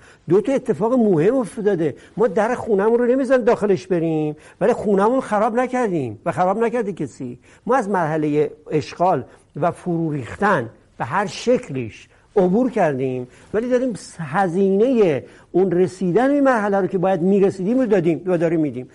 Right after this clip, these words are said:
خسته شدیم هممون. ببینید، جامعه ایرانی خسته است، به همین دلیل حاضر نیست وارد جنگ بشه. نظامیای ما خسته، حاضر نیست وارد جنگ بشن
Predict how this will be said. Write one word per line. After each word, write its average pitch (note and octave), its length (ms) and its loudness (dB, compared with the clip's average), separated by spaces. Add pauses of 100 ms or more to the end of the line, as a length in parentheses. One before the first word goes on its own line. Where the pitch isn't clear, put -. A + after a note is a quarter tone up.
(140)
خسته C#4 440 -2
شدیم G3 320 0
هممون. C3 380 -2 (380)
ببینید، A3+ 280 0 (240)
جامعه F#3 280 0
ایرانی E3 240 -4
خسته - 560 -4
است، - 220 -4 (200)
به G#3+ 80 0
همین B3 220 0
دلیل C4 240 4
حاضر G3 300 0
نیست C#3+ 160 0
وارد C3 200 -4
جنگ A#2+ 280 -6
بشه. A#2+ 240 -14 (180)
نظامیای C4+ 540 4
ما D#4 200 4
خسته، A#3+ 360 0
حاضر G3+ 200 2
نیست E3+ 140 0
وارد D3+ 240 0
جنگ C3+ 200 -2
بشن C3 300 -12